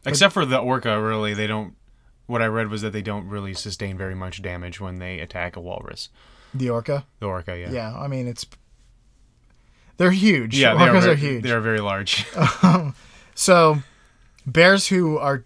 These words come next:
Speaker 1: desperate for a meal may try to attack an adult walrus. Usually, polar bears will go after the young and do use that tactic of scaring and trying to pick off a little one. But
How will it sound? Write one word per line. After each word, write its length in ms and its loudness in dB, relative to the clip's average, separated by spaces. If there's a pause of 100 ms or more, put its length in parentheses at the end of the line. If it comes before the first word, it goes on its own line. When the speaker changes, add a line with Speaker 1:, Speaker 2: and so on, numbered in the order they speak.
Speaker 1:
desperate 480 2
for 180 -4
a 60 -4
meal 240 -2
may 160 -2
try 220 -2
to 100 -2
attack 480 -2 (100)
an 100 -4
adult 300 -4
walrus. 540 -10 (380)
Usually, 560 2
polar 260 0
bears 240 0
will 80 -8
go 140 -4
after 260 -4
the 80 -6
young 500 -10
and 300 -8
do 80 -8
use 460 -6
that 280 -8 (960)
tactic 440 -8
of 120 -10
scaring 460 -6
and 240 -6 (300)
trying 260 -8
to 160 -16
pick 180 -10
off 260 -10
a 60 -18
little 200 -10
one. 220 -14 (500)
But 240 2